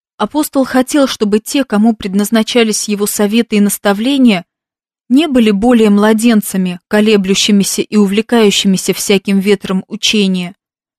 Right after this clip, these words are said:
но чтобы все они пришли в единство веры и познание Сына Божия,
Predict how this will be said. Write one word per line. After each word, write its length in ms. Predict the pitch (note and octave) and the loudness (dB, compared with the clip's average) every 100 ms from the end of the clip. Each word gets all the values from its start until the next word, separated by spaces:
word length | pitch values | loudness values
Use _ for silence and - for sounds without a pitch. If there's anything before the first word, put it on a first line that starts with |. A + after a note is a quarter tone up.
| _ | _
но 80 | G3+ | -6
чтобы 320 | - A3 G3+ | -2 0 0
все 280 | F#3+ - D#4 | 0 -2 -2
они 180 | D#4 C#4+ | -2 -2
пришли 440 | C4 B3+ - A#3+ | -2 -2 0 0
в 60 | G3 | 0
единство 540 | G#3 F#3 A#3 - A3+ | -2 0 -2 0 -2
веры 480 | G#3+ G3 G3+ F3+ E3+ _ | 0 0 -2 -4 -10 _
и 80 | F#3+ | -12
познание 640 | - F#3 F#3+ A#3+ B3+ B3 | -4 -2 2 4 4 4
Сына 400 | - C4+ A#3+ G3+ | 0 2 4 2
Божия, 580 | F3+ F#3+ F3+ F3 E3 | 0 -2 -4 -6 -8